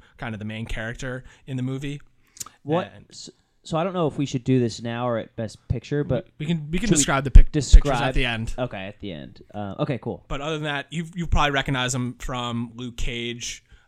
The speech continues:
Speaker 1: um, and House of Cards. He's a pretty polarizing,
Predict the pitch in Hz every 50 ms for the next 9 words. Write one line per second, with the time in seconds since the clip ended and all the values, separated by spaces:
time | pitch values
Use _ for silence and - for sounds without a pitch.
0 | _ - 110 101 101 101 104 104 107 107 113 113 110 120 113 107 - 104 92 -
1 | - 110 107 104 104 98 - - - - - - - - - _ - - 131 123
2 | 131 - - - 131 127 123 123 139 127 127 127 127 123 127 123 123 127 123 120
3 | 120 123